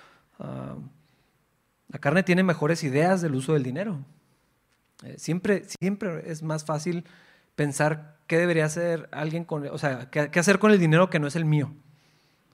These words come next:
¿Por qué están gastando los ultramillonarios en ir al espacio? Pues no es tu dinero, o sea, pues tú administra lo tuyo y tú ve qué haces con lo tuyo. Tenemos muy buenas opiniones del dinero de otros.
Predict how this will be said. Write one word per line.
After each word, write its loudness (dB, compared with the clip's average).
¿Por -16
qué -18
están -4
gastando -2
los -6
ultramillonarios -4
en -4
ir -6
al -4
espacio? -10
Pues -16
no -12
es -14
tu -6
dinero, -4
o -10
sea, -10
pues -20
tú -6
administra 2
lo -4
tuyo -8
y -6
tú -16
ve -6
qué -10
haces -12
con -6
lo -6
tuyo. -6
Tenemos 2
muy 8
buenas 6
opiniones 2
del 2
dinero 2
de 2
otros. -4